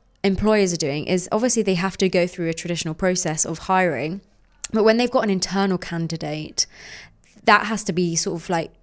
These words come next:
done properly as well and to, to the rules. And what they do is they get someone in to play that internal candidate against,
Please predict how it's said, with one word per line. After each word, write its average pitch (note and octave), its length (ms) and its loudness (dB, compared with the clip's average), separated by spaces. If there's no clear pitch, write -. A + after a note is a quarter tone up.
done F3+ 180 4
properly E3+ 400 0
as E3 100 0
well F3 280 2
and G#3+ 180 -2
to, E3 180 -4
to - 160 -4
the E3 100 -2
rules. F#3 460 4
And A3+ 160 2
what C4 120 4
they B3 60 4
do A#3 60 4
is G#3 80 2
they G3 80 2
get G#3+ 260 0
someone A3+ 320 0
in E3+ 260 0
to F3 100 -4
play G3+ 380 2
that G#3+ 140 2
internal F#3 440 0
candidate F3 480 -2
against, D#3 640 -2